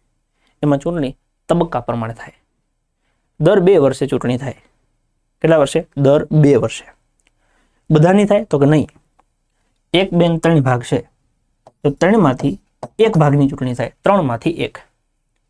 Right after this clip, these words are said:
માનો કે આ ભાગના સભ્ય નવા આવ્યા અને એટલા સભ્ય બહાર ગયા. ફરી બે વર્ષ બાદ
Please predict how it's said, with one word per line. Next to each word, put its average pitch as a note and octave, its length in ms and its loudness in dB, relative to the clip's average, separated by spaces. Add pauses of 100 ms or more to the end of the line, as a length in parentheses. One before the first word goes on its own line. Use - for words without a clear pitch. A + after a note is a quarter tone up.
માનો E3 200 2
કે D3+ 160 -2 (360)
આ E3+ 120 2
ભાગના D#3+ 300 4
સભ્ય D3 280 0
નવા C#3+ 220 2
આવ્યા D#3 360 -2 (440)
અને C3+ 100 -8
એટલા D#3 200 -2
સભ્ય C3 220 -6
બહાર C#3+ 240 -2
ગયા. - 240 -20 (880)
ફરી F#3 120 2
બે F#3 160 4
વર્ષ F#3 280 2
બાદ E3 240 0